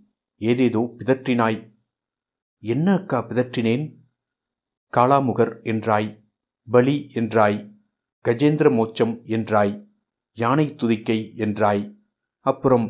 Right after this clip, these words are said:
முதன் மந்திரி அனிருத்தரை பாவி, பழிகாரன்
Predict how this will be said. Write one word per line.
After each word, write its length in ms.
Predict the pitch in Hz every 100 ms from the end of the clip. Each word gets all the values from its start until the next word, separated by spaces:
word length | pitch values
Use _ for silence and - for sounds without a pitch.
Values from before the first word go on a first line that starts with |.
| -
முதன் 300 | - 165 170
மந்திரி 320 | 147 127 120 113
அனிருத்தரை 580 | - 117 135 131 120 110 90 - _ _ _ _
பாவி, 340 | 107 120 117 104 104 - _
பழிகாரன் 600 | - 117 123 139 113 107